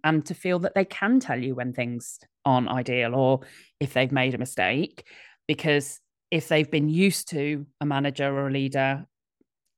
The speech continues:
either immediately before or at some point in their past who doesn't do that,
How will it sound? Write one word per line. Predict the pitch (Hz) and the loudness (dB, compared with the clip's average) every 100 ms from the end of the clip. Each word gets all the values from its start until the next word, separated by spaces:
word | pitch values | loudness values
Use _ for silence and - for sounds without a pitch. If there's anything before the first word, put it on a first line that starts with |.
| _ - | _ -4
either | 180 147 | -2 0
immediately | 143 196 220 202 190 | 2 0 0 -2 -4
before | 175 170 180 165 165 | -6 -6 -4 -2 -2
or | 139 | -4
at | - | -6
some | - 156 | -6 -6
point | 135 156 - | -6 -8 -6
in | 139 | -4
their | 135 | -4
past | 135 147 135 | -4 -6 -6
who | - 131 | -6 -2
doesn't | 127 135 | -2 -2
do | 185 202 | 0 0
that, | - - 175 214 | 0 0 2 0